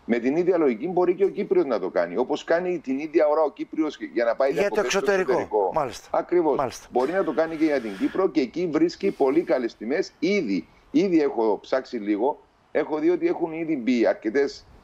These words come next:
Speaker 1: καλές προσφορές για Ιούλιο και Αύγουστο.
Speaker 2: Μμμ.
Speaker 1: Ε, και νομίζω ότι θα υπάρχει πληθώρα προσφορών. Οπότε, ε, ο κόσμος,
Speaker 2: Μάλιστα.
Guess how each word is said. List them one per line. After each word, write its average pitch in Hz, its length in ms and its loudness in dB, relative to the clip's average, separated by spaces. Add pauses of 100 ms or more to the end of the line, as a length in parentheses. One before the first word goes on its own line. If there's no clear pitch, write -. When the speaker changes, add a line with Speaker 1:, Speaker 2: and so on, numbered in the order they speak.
(140)
Speaker 1:
καλές 120 300 0
προσφορές 107 460 -4
για 98 140 0
Ιούλιο 98 320 0
και 87 160 0
Αύγουστο. 87 640 -2
Speaker 2:
Μμμ. 131 320 -10
Speaker 1:
Ε, 135 560 2
και 143 200 0
νομίζω 160 400 -2
ότι 185 440 0
θα 156 100 2
υπάρχει 175 540 -2
πληθώρα 135 520 2
προσφορών. 101 600 -4 (400)
Οπότε, 185 300 0
ε, 156 560 0
ο 139 140 0
κόσμος, 180 280 -2
Speaker 2:
Μάλιστα. 165 340 -2